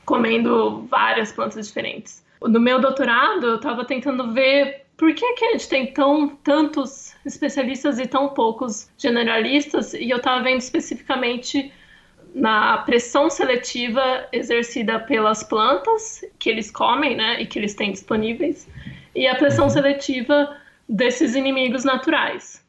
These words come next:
Speaker 1: E muitas vezes a gente acaba focando bastante mais nas plantas, né,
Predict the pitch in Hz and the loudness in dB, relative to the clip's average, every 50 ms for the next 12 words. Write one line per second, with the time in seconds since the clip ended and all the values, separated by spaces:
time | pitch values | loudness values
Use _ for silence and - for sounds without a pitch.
0 | _ - 269 254 247 240 233 233 233 233 226 226 226 226 226 226 - - - 226 | _ -10 -8 -6 -4 -2 -2 0 0 0 0 0 -2 -2 -2 -4 -4 -4 -2 0
1 | 220 240 269 311 - - 427 262 202 196 190 220 220 254 302 427 415 - 254 226 | 2 2 2 0 2 2 0 0 0 0 2 4 4 6 4 4 2 0 -2 -4
2 | 208 202 - - - - - - - _ - - - - 220 220 220 226 233 220 | -4 -4 -8 -12 -16 -18 -18 -20 -20 _ -20 -20 -8 -6 -2 0 0 0 0 0
3 | 294 262 - - 262 233 254 262 254 - 262 - - 277 240 233 214 254 247 247 | -2 -2 0 0 0 2 2 0 0 0 -2 0 0 0 0 0 0 0 -2 -2
4 | - 269 240 233 - - 269 247 233 226 233 240 226 214 233 226 220 214 - - | -2 -2 -2 -2 -2 -2 0 2 2 2 2 0 0 0 0 0 0 -2 -4 -8
5 | - - 240 240 247 269 294 277 285 247 233 214 226 233 233 254 262 | -4 0 2 2 4 4 2 2 0 0 0 0 0 0 0 -2 -2